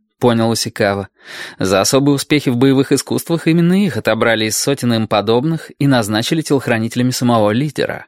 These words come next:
Но в итоге лидер убит буквально у них под носом. Впрочем, прямых доказательств насильственной смерти нет.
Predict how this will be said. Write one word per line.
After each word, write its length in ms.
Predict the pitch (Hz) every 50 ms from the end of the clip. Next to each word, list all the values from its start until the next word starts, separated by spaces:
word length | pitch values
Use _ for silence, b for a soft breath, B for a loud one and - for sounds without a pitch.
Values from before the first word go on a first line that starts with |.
| _ _ _ _ _ _ _ _ _
Но 260 | - 98 117 139 147
в 80 | 135 127
итоге 540 | 120 - - 143 170 151 113 95 76 - - _
лидер 400 | - 117 131 143 175 160 156 160
убит 260 | 156 139 147 147 170 151
буквально 480 | 143 139 131 - 143 151 156 160 156
у 40 | 147
них 180 | 139 139 139 -
под 200 | - 135 127 113
носом. 440 | 113 110 98 - - - - - _ _ _ _ _ _
Впрочем, 680 | - _ - - 101 101 - - - - 117 113 - _ _
прямых 340 | - 120 120 117 123 135 127
доказательств 640 | 123 120 - 123 113 123 131 120 - - - -
насильственной 580 | - 120 120 120 - 131 123 123 - 131 123 120
смерти 400 | 113 - 131 127 120 101 - -
нет. 380 | 131 135 139 110 - - -